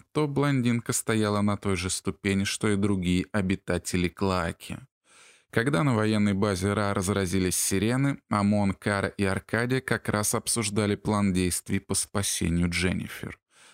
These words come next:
Амон показывал на карте все ключевые точки соседствующих кланов. Если у никтианцев Дженнифер не было, значит, она должна быть у полуночников. Это немного осложняло задачу,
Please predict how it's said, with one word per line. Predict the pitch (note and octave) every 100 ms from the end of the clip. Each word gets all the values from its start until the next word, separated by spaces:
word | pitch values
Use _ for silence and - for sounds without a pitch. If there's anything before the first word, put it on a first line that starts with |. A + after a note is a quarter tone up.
| _
Амон | A2 C#3 D3+
показывал | - A#2+ A#2 G2+ G2+ F#2+
на | F#2 F2+
карте | G#2+ A2+ - G2+
все | - - C3+
ключевые | A2+ G2 - G2+ F#2+
точки | - G#2+ - - -
соседствующих | - F#2+ - F2 - - F2 - F2+ -
кланов. | F#2 - - - - - - - - -
Если | G2 G2+ - G#2+
у | A2+
никтианцев | G#2 - - A2+ G2 - F#2+
Дженнифер | F2+ G2 F#2 F2 F#2+ F2+
не | G2 A2+
было, | B2+ B2+ C3 _ _ _
значит, | F#2+ F#2 G2 A#2+ - - D#3
она | D#3 D3
должна | C#3+ B2 A2+ A2+
быть | G#2+ G#2+ -
у | A2+
полуночников. | - G2+ F#2+ G2 F#2+ F2+ - - - - - - _ _ _ _
Это | F#2+ F#2+ A#2+
немного | A#2+ A#2+ A#2 A2 -
осложняло | A2 A2+ A2 A#2 C3+ G#2+
задачу, | F2+ G2 A2 B2+ -